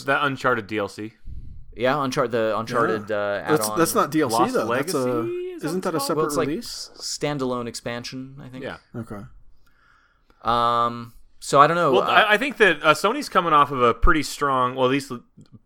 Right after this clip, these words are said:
Speaker 1: based on their reports
Speaker 3: Um,
Speaker 1: for PlayStation V R. So
Speaker 3: there's,
Speaker 2: Yeah.
Speaker 3: there's rumors of a From Software Sony Japan studio banger coming
Speaker 2: Uh,
Speaker 3: out.
Speaker 2: yeah, that's, that's true. Uh, the f-, something or other, I can't remember what it was called. They were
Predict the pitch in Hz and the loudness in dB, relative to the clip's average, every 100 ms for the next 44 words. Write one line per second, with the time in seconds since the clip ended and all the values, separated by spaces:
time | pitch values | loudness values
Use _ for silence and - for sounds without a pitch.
0 | - 127 127 110 98 - 156 135 123 113 | -2 -2 0 -2 -2 0 0 0 -2 -4
1 | - 117 107 - 98 104 120 90 98 104 | -2 -4 -4 -8 -8 -4 -2 -2 -4 -4
2 | 92 92 92 156 127 127 - 147 143 127 | -2 -2 0 0 -2 -8 -2 0 0 -4
3 | 123 180 170 127 - - 117 117 110 107 | -2 -2 -2 -6 -8 -8 -8 -6 -8 -10
4 | 104 101 101 _ - - 123 113 123 127 | -14 -16 -18 _ -20 -10 -8 -6 -6 -6
5 | 123 107 101 98 101 _ - - 113 113 | -6 -6 -8 -12 -14 _ -16 -10 -6 -8
6 | 101 127 120 120 - - 110 104 101 98 | -8 -10 -10 -12 -12 -12 -10 -10 -12 -14
7 | 95 90 92 _ _ _ _ _ _ _ | -14 -14 -20 _ _ _ _ _ _ _
8 | - 101 101 98 104 - _ _ - 117 | -16 -14 -14 -16 -18 -20 _ _ -18 -12
9 | 110 92 95 180 185 113 - - - 87 | -8 -4 0 0 0 -6 -8 -16 -14 -10
10 | 78 - 170 107 92 85 95 92 92 87 | -10 -8 -10 -10 -12 -8 -6 -6 -6 -8
11 | 92 90 92 90 82 - - - - - | -6 -6 -6 -10 -16 -20 -20 -20 -18 -14
12 | - - - - 127 123 110 104 104 90 | -12 -12 -14 -12 -12 -12 -12 -8 -6 -6
13 | 82 - 104 98 95 82 - 98 85 107 | -8 -10 -12 -10 -12 -14 -8 -6 -4 -6